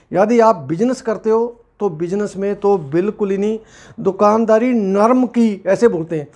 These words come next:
जो दुकानदार है वो हमेशा नर्म रहे। नर्म का मतलब उसका एटीट्यूड इतना हैवी नहीं होना चाहिए कि सामने वाला बंदा आपसे चिढ़ने लग जाए। So, अगली जो बात मैंने लिखी है आपका कम्युनिकेशन स्किल प्लस आई कॉन्टैक्ट कन्वर्सेशन।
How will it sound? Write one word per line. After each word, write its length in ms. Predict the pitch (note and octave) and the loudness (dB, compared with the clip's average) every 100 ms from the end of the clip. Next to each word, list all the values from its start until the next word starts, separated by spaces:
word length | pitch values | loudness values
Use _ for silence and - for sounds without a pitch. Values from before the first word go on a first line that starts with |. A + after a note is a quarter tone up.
| - _ D#3 | -20 _ 2
जो 140 | A#3 | 2
दुकानदार 560 | G#3 F#3+ F#3+ A3 A3 A3+ | 2 -2 -2 2 2 2
है 60 | |
वो 220 | B3+ F#3+ A3+ | 0 2 0
हमेशा 440 | G3+ F3 F3 C4 | 0 -4 -2 -2
नर्म 540 | A3+ D3+ D#3 E3+ B3 | -2 -4 0 2 2
रहे। 260 | A#3+ G3 F3+ - - _ | 2 2 0 -4 -20 _
नर्म 220 | F3 G3 G#3+ | -2 0 0
का 100 | A3+ | -2
मतलब 200 | G#3+ B3+ | 0 -2
उसका 320 | A3+ - G#3+ | -2 0 2
एटीट्यूड 460 | F#3 A#3 G#3 A3 | 2 -2 -2 -2
इतना 300 | G#3+ G#3+ B3 A3 | -4 -2 0 2
हैवी 260 | G3 A#3 | 2 0
नहीं 100 | C4+ | 2
होना 140 | A#3+ A#3 | 2 0
चाहिए 240 | A3+ B3+ | -2 -2
कि 100 | C4+ | -4
सामने 300 | A3+ G3+ G3 | -4 -4 -2
वाला 180 | G#3+ G#3 | -2 -2
बंदा 340 | G3 G3+ C4+ C4+ - - | -4 -4 -4 -6 -20 -4
आपसे 420 | F3+ G#3 - A#3+ A#3+ A#3+ | 0 0 2 0 0 -2
चिढ़ने 280 | A#3 A#3+ A#3+ | 0 2 2
लग 140 | G3 | 2
जाए। 200 | C3+ B2+ A2+ _ _ - _ | -2 -6 -10 _ _ -20 _
So, 120 | B3 | 2
अगली 240 | A#3 A#3+ C#4+ | 2 2 2
जो 120 | C#4 | 4
बात 180 | C4 B3 | 4 2
मैंने 220 | B3+ B3+ | 2 2
लिखी 240 | A#3+ A#3+ | 0 0
है 120 | B3+ | 0
आपका 200 | B3+ B3+ | 0 0
कम्युनिकेशन 560 | B3 A3 A3 A#3+ A#3 A3 | -4 -4 -4 -2 -4 -4
स्किल 260 | A3+ B3+ B3 | -8 -6 -6
प्लस 300 | A#3 A#3+ A#3+ | -4 -2 0
आई 120 | G#3+ | -2
कॉन्टैक्ट 380 | A3 G3+ A3 - | -2 -6 -8 -6
कन्वर्सेशन। 680 | G#3+ G#3+ A3+ G#3 G3 F#3 | -4 -2 -2 -2 -2 -4